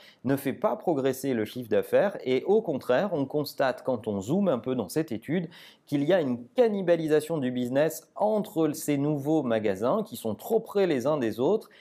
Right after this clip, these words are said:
et qui, euh, arrivent à disperser ce chiffre d'affaires plutôt que le faire croître et le faire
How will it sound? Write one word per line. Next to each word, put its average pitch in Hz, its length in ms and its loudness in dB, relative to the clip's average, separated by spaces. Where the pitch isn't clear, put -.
et 131 200 -2
qui, 151 500 -2
euh, 95 360 2
arrivent 127 360 -2
à 95 80 0
disperser 190 800 0
ce 147 160 -4
chiffre 123 240 -6
d'affaires 147 400 0
plutôt 214 260 -2
que 170 140 -2
le 131 160 2
faire 139 480 -2
croître 156 480 0
et 104 40 -6
le 104 120 -4
faire 160 260 -2